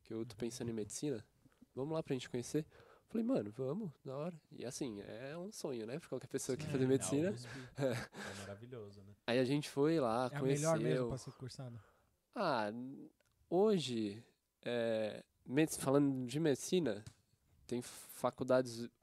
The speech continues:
Speaker 1: particulares muito boas por causa da estrutura.
Speaker 2: Uhum.
Speaker 1: É, hoje você ter uma estrutura muito boa, você ter um contato com o paciente vale muito mais que ser uma usp. Assim, não criticando a usp. A usp
Speaker 3: Claro.
Speaker 1: é muito boa,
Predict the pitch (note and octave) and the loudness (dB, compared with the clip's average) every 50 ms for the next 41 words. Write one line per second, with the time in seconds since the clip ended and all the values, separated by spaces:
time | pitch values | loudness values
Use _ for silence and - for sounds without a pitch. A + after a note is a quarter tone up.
0 | _ _ - C3+ D3+ - - - C#3+ C3+ C3+ C3+ - B2+ B2 C3 D3+ E3+ - - | _ _ 2 4 4 2 0 0 2 4 4 2 0 -2 -2 -2 -2 -2 -4 -6
1 | D#3 C3 B2+ C3+ C#3 D3 D3 - - - - C3 B2+ - - B2+ B2+ B2 B2+ C3 | 0 4 4 6 6 6 4 0 -4 -6 -6 -6 -4 -4 -4 -4 -4 -2 -2 -2
2 | B2+ B2 A#2+ B2 C3+ D#3+ - - E3+ F3 - - A#2+ G#2 - G2 - _ _ _ | -4 -2 -2 -2 -2 -2 -4 -6 -8 -8 -4 -2 -2 -2 -2 -4 -10 _ _ _
3 | - C#3 B2 A#2 - A2+ A2 A2 A2+ G#2+ G#2+ A2+ - _ - G#2 G2+ G2 G#2 G#2 | -16 -14 -14 -12 -12 -12 -12 -12 -12 -14 -18 -20 -20 _ -6 -2 0 0 2 2
4 | G#2 - - - - A#2 B2+ C#3+ C#3+ D3 C#3+ D3 C#3+ - - C#3+ - - - B2 | 0 0 0 0 2 2 2 2 0 0 0 0 0 2 2 0 2 2 2 4
5 | A#2+ A#2 A2+ A2 A2+ A2 A2 A#2 A#2 - - - - C3+ - - - C#3 D3+ E3+ | 4 2 2 2 0 2 2 0 -2 -4 -6 -4 -4 -4 -4 -2 -2 0 2 2
6 | E3+ E3+ E3 E3 D#3+ - E3 D3+ C3+ B2 A2+ G#2+ G2+ F#2+ F#2+ G2+ G#2+ G#2+ - - | 4 4 2 0 0 0 2 4 6 6 6 6 4 2 0 -2 -4 -4 -4 -4
7 | A#2 - - A#2+ A#2 A2+ - - A#2+ A2+ - C3 C3+ - - - C#3+ C3+ - C3 | -4 -4 -4 -6 -6 -6 -6 -8 -8 -6 -4 -6 -6 -6 -8 -10 -8 -4 -4 -4
8 | B2 - - C3 C3+ C#3+ C#3 C#3+ C3+ C#3 C3+ C3+ C3 B2+ C3+ C#3+ C#3 - C#3 C3 | -4 -2 -2 -2 -2 -2 -4 0 2 4 4 4 2 0 0 -2 -4 -4 -4 -2
9 | B2 B2 C3 B2+ - - - C3+ B2+ - - - B2+ B2 B2 B2 B2 A2+ G#2+ A2 | -2 -2 -2 -4 -6 -6 -6 -6 -6 -6 -6 -4 -2 0 0 0 -2 -2 -4 -8
10 | A2 _ _ _ _ _ _ _ - B2 B2+ B2 G#2 F#2 - - - - - - | -14 _ _ _ _ _ _ _ -2 2 2 2 2 0 -4 -10 -14 -12 -6 -4
11 | - A2+ G2+ G#2 G#2 A2+ B2 C3 - C#3+ - - - C#3 C#3 C3+ C3 A2 - - | -4 -4 -2 -2 0 0 0 0 -2 -6 -4 -2 2 4 6 6 6 4 2 -4
12 | - - - G#2+ A2 A2 A#2+ A2+ - C3 B2 A#2+ B2+ C#3 D3 - E3 C3+ B2 B2 | -10 -8 -2 0 0 0 0 2 4 4 4 6 4 2 2 2 4 6 6 8
13 | C#3 D#3 E3+ F3+ | 6 6 4 2